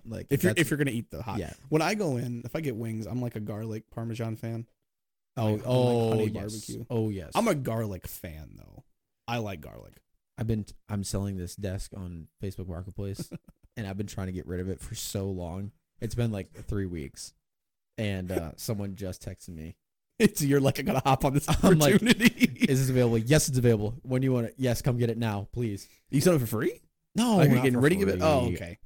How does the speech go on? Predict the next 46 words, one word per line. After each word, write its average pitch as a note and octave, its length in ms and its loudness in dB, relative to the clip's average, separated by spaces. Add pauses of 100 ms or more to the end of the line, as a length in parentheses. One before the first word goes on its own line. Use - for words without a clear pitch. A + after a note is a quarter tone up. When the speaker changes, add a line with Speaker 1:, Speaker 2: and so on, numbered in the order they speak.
(260)
Speaker 1:
I'm, C#3 240 -2
uh, C3 100 -6
so C3+ 120 -4
Speaker 2:
You C#3 60 2
Speaker 1:
I - 20 2
Speaker 2:
said A#2+ 120 2
Speaker 1:
do A2+ 40 2
Speaker 2:
you G#2 60 -4
were G2+ 60 -4
Speaker 1:
that, - 40 -12
Speaker 2:
selling E2 280 -12
it. - 100 -14
Speaker 1:
I C3 80 -2
do B2 160 2
that G#2 160 -2
sometimes. F#2 340 -8
So G#2 100 -10
I, A2+ 320 -2
the A2+ 140 -6
first B2+ 260 -8
time A#2+ 120 -4
I G#2+ 80 -2
did G2+ 160 -6
it F#2+ 120 -12
was F#2+ 200 -8
someone, G2 600 -8 (440)
so A#2 160 -4
at B2+ 80 0
our C3+ 120 0
apartment, G2+ 580 -6
people A#2 480 -4
will, G2 480 -8 (280)
when A2 140 -6
they A2+ 140 -4
move A2 220 -4
Speaker 2:
Just, E2 120 -6
Speaker 1:
out, F2+ 60 -6
Speaker 2:
like, F#2 160 -6
put E2+ 140 0
stuff - 200 -8
out. G#2+ 160 -6 (100)
Speaker 1:
people G3+ 200 -6
are D3+ 40 -6
so C3 200 -10
lazy, G2 480 -12
dude. F2 220 -14